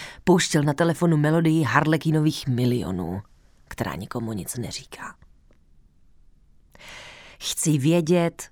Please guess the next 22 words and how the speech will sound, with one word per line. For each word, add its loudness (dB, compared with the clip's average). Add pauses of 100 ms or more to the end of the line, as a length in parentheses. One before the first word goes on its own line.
kdo, 4 (360)
co, 0 (240)
kde, 2
kdy 2
a 2
proč 2
je -4
se -4
mnou -4
na -2
jevišti. 0 (540)
Chci -4
pravdu, 2
nesluneční 0
měsíc, -4 (180)
tatranskou 0
Lomnici 0
v -14
Praze, 0 (380)
Brno 4
v -8
Olomouci. -2